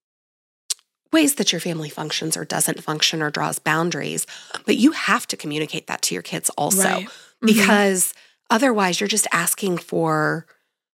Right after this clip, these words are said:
Speaker 1: them to do something that they don't necessarily, like, when they're asking why, it's not necessarily out of obedience. Like, sometimes they really just
Speaker 2: Want, they wanna
Speaker 1: w-
Speaker 2: understand.
Speaker 1: They just wanna
Speaker 2: Yeah.
Speaker 1: understand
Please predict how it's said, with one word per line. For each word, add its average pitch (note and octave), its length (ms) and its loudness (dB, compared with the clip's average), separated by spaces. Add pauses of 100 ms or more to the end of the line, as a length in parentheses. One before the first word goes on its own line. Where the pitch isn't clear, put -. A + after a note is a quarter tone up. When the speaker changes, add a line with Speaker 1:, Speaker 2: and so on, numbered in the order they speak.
(760)
Speaker 1:
them G3+ 300 6
to F#3 160 0
do F3+ 160 -2
something F#3+ 360 0
that E3+ 100 -6
they E3+ 100 -4
don't E3 220 -2
necessarily, E3 720 0
like, F3+ 180 0 (960)
when G3+ 140 6
they're G3+ 160 4
asking G3+ 440 -2
why, E3 220 0
it's - 240 -2
not F3+ 140 -4
necessarily E3+ 600 -2
out D3 120 -2
of C#3 100 -10
obedience. D#3 460 0
Like, C#3+ 100 0
sometimes G3 340 2
they E3 80 2
really D3+ 260 2
just - 300 0 (640)
Speaker 2:
Want, B3 200 2
they D4+ 80 2
wanna - 160 6
Speaker 1:
w- F#4+ 100 2
Speaker 2:
understand. A#3 800 -2
Speaker 1:
They G3+ 80 -4
just - 280 -2
wanna B3 140 4
Speaker 2:
Yeah. - 60 2
Speaker 1:
understand E3+ 880 2